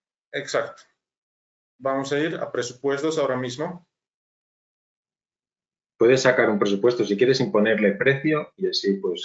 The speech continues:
Speaker 2: solo con ver las mediciones ya es bastante impresionante.
Speaker 1: Ok, sí, sí, me parece bien. Entonces, acá ya tenemos,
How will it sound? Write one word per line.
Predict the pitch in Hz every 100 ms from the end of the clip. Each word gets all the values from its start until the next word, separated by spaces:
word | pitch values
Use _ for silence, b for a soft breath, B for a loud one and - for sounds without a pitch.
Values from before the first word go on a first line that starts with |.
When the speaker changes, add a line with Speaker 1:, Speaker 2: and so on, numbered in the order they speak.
| -
Speaker 2:
solo | 110 107 98
con | 95
ver | 101
las | 98 95
mediciones | 90 90 104 101 95
ya | 90 87 - - _ -
es | 92
bastante | 87 87 85
impresionante. | 80 82 82 85 87 92 98 - _ _ _ _ _ -
Speaker 1:
Ok, | 147 139 123 123 _ _ _ _ _
sí, | - 196 180
sí, | - 156
me | 127
parece | 127 127 127
bien. | 107 107 _ _ _ _ _ _ _ _ _ -
Entonces, | 160 170 170 175 185 -
acá | 127 127 147
ya | 151 147
tenemos, | 131 123 127 170 180 -